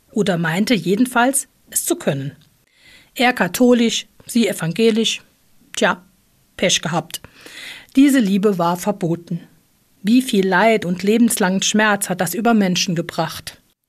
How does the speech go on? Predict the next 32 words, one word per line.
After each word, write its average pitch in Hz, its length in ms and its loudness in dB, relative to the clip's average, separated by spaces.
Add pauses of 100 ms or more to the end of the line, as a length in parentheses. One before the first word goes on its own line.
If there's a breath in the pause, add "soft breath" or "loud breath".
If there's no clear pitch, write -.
(600 loud breath)
Auf 226 160 -4
dem 240 160 6
Friedhof 277 500 2
im 196 200 -4
Ort 202 280 -4
Roermond 233 500 4
in 185 220 -4
Holland 220 480 0
erzählt 220 500 0
ein 262 120 0
Grab 180 380 -2
die 220 80 -4
Geschichte 220 580 -2
solch 165 420 -4
einer 202 180 0
Liebe. 175 380 0 (600)
Der 214 80 2
Liebe 262 260 4
zwischen 214 380 0
Josefina 196 680 2
van 180 140 0
Efferden, 208 720 0
einer 185 180 -2
Dame 214 400 4
aus 190 180 -2
adligem 208 540 -4
katholischem 214 720 -2
Haus, 214 460 0
und 180 200 -8
Jacob 180 500 -4
van 156 180 -6
Gorkum, 185 500 -2